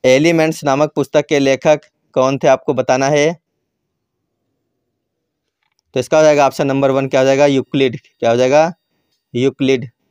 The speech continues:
आगे देखते हैं, अगला क्वेश्चन है, मानसिक,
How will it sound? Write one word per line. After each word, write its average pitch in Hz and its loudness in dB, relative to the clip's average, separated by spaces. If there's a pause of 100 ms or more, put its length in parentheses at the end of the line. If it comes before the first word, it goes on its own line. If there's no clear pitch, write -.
(240)
आगे 120 -2
देखते 127 -4
हैं, 151 -4 (1200)
अगला 135 2
क्वेश्चन 156 -2
है, 151 0
मानसिक, 139 0